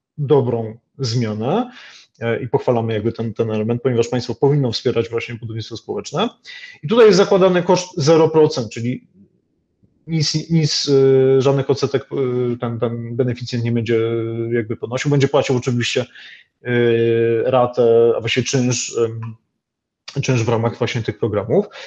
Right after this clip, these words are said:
E, i ten element dotyczy też spółdzielczych lokatorskich praw do lokalu. Tu akurat chodzi o kredyt konsumencki, ale też z kosztem zero procent.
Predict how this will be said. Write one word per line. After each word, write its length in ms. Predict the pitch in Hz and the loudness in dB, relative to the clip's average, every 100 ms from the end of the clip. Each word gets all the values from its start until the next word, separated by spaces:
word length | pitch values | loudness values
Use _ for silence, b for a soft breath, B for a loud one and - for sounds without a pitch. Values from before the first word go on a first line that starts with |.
| B B | B B
E, 160 | 139 135 | 0 0
i 120 | 151 | 0
ten 240 | 202 202 196 | 2 2 2
element 300 | 185 190 175 | 2 2 2
dotyczy 360 | 175 156 170 | 0 -2 -2
też 180 | 170 160 | -2 -2
spółdzielczych 640 | 165 151 156 156 - 143 | 0 2 2 2 0 -2
lokatorskich 580 | 147 143 139 135 - 135 | 0 -2 0 0 -2 -4
praw 200 | - 113 | -2 0
do 360 | 120 120 120 - _ | 2 2 0 -4 _
lokalu. 720 | 135 135 131 131 120 131 190 202 _ _ 135 | -2 0 2 2 4 2 0 -4 _ _ 0
Tu 60 | |
akurat 240 | 151 139 120 127 | 2 2 0 -4
chodzi 180 | 127 120 | -4 -2
o 60 | 113 | 0
kredyt 320 | 139 127 117 | 2 0 0
konsumencki, 540 | 185 170 175 160 151 | 0 2 2 2 2
ale 100 | 139 | 0
też 140 | 123 120 | 0 -6
z 60 | |
kosztem 340 | - - 120 120 - | -6 -6 -6 -8 -4
zero 280 | 117 110 104 | -2 0 0
procent. 520 | 110 104 156 220 | -2 -2 -2 -2